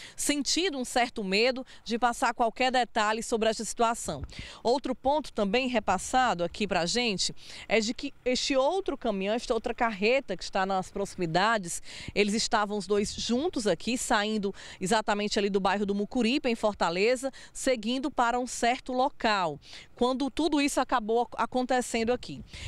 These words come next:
E mais uma vez eu queria mostrar pra vocês a situação em que ficou aqui,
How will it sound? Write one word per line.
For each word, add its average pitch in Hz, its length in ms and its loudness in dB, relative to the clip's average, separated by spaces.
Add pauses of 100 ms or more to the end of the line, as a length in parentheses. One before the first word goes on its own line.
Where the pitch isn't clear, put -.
E 240 80 2
mais 269 360 2
uma 208 140 2
vez 240 260 2
eu 214 60 -4
queria 214 200 0
mostrar 208 320 2
pra 202 140 2
vocês 170 720 0 (280)
a 196 100 2
situação 254 760 0
em 202 60 -2
que 214 120 -4
ficou 233 340 0
aqui, - 320 -6